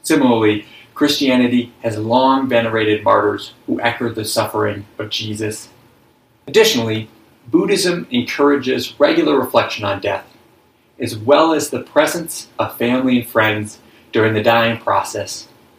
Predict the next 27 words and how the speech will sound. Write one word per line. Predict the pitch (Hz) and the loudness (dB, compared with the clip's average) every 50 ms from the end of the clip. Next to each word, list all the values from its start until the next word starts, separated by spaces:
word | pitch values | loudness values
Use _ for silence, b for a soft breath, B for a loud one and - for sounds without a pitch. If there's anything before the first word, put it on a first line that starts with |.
| _ _ _ | _ _ _
for | - 113 | -6 -4
the | - - | 0 0
edification | 127 127 127 - 143 143 - 110 104 107 - 113 107 113 107 - - _ - | 0 0 2 0 -2 -2 -2 -2 -4 -4 -4 -6 -8 -12 -14 -16 -18 _ -20
of | - - - | -20 -6 0
all | - 107 104 101 104 101 | 2 4 4 4 4 2
involved. | 98 98 95 95 92 95 95 95 92 - - - - - _ _ _ _ _ _ _ _ _ _ _ _ _ _ _ _ _ _ _ _ _ _ _ _ _ _ _ _ - | 0 -2 -4 -4 -2 0 0 0 -2 -4 -8 -14 -20 -20 _ _ _ _ _ _ _ _ _ _ _ _ _ _ _ _ _ _ _ _ _ _ _ _ _ _ _ _ -8
And | 147 135 | -6 -6
perhaps | 151 151 156 170 180 - - - - - - - _ | -4 0 2 2 2 2 2 0 -4 -6 -10 -16 _
the | - 131 | -4 -4
question | 123 - - 180 180 - - - 175 170 | -2 0 0 2 2 2 0 0 -2 -4
of | 143 135 | 2 4
what | 147 143 | 4 4
a | 135 123 | 4 0
good | - - 139 135 123 | 0 0 0 0 2
death | 127 123 123 123 - | 0 0 0 -2 -2
looks | 117 120 120 - - - | -6 -6 -6 -6 -2 0
like | 110 104 104 104 - - - _ _ _ _ _ _ _ _ | 2 2 2 0 -4 -12 -20 _ _ _ _ _ _ _ _
is | - 107 107 | -4 -4 -2
misleading. | 113 107 101 - - 107 104 104 107 104 101 101 - - _ _ _ _ _ _ _ _ _ _ _ _ _ _ _ _ | -2 -4 -4 -4 -4 -4 -4 -2 -4 -4 -6 -8 -12 -18 _ _ _ _ _ _ _ _ _ _ _ _ _ _ _ _
The | - 127 | -6 -4
question | - - 165 165 - - - 185 175 170 | 0 0 0 0 0 -2 -2 -4 -4 -6
itself | 170 165 - - 131 117 113 110 - - - _ _ _ _ - | -6 -6 -4 0 2 2 2 2 -2 -8 -16 _ _ _ _ 0
offers | - 120 123 123 - 139 123 - | 0 2 2 2 0 -2 -2 -2
a | 120 | -4
sense | 113 - 120 113 107 - | -2 -2 -2 -4 -4 -8
of | - | -10
control | - - 101 - - 113 107 104 101 101 101 104 | -12 -14 -12 -6 -4 -2 0 0 0 -2 -6 -12